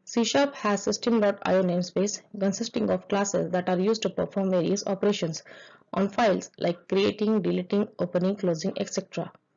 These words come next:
Some commonly used input output classes are file, which helps in manipulating a file, stream writer, which is used for writing characters to a stream, stream reader, which is used for reading characters to a stream,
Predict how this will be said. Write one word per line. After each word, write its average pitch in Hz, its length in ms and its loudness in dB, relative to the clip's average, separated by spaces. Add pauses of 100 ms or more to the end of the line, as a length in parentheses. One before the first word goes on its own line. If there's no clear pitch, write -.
(420)
Some 285 220 2
commonly 220 380 4
used 202 240 2
input 185 300 -2
output 180 300 -4
classes 170 340 -4
are 175 160 -2 (560)
file, 185 380 -2 (540)
which - 140 -4
helps 185 240 2
in 185 100 0
manipulating 175 480 0
a 180 40 -2
file, 180 380 -2 (240)
stream 190 300 0
writer, 175 380 0 (600)
which 170 140 -2
is 175 140 0
used 208 220 2
for 180 120 0
writing 180 760 -2
characters 180 460 0
to 175 120 0
a 180 60 2
stream, 196 420 -2 (480)
stream 185 280 2
reader, 190 360 2 (500)
which 185 160 -2
is 180 140 2
used 269 200 2
for 190 140 2
reading 180 260 2
characters 185 400 0
to 165 120 -4
a 160 80 -2
stream, 180 320 -2